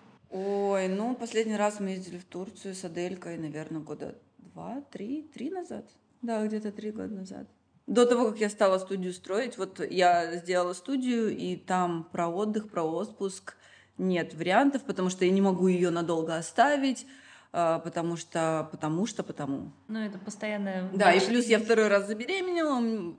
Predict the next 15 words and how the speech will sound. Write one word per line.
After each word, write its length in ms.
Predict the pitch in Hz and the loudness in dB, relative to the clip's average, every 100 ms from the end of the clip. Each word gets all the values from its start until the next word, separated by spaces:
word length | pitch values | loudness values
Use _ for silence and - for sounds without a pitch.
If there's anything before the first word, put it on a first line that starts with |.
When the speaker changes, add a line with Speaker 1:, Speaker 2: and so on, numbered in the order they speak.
| - | 0
Speaker 1:
опять 400 | 196 202 180 180 | 0 4 0 0
вот 120 | 196 | -6
это 180 | 339 330 | -4 -2
все, 120 | 226 | -2
потом 300 | - 190 180 | -4 -4 -2
карантин 500 | 196 220 269 359 339 | 0 2 2 2 2
начался, 500 | 302 277 233 226 196 - - - - | 2 0 -2 -8 -10 -12 -20 -20 -8
и 420 | - 254 240 208 214 | 2 4 6 4 4
как 200 | 214 196 | 2 2
бы, 140 | 190 180 | -2 0
ну, 200 | 233 277 | 2 4
где-то, 240 | 285 277 | 2 4
да, 140 | 226 | 2
три 160 | 220 214 | 2 -2
года. 340 | 202 190 180 | -4 -6 -6